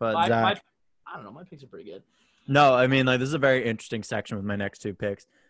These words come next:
Speaker 1: But
Speaker 2: That's
Speaker 1: Zach, I wanna hear it. Top five. Kick it off,
Speaker 2: All right,
Speaker 1: baby.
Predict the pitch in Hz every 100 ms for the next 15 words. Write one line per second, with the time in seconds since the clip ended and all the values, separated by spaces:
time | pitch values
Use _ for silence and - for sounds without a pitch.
0 | - 120 117 135 131 131 135 139 131 135
1 | 123 - 131 131 - 143 135 - 135 120
2 | 143 147 139 131 127 131 208 165 165 156
3 | 147 131 104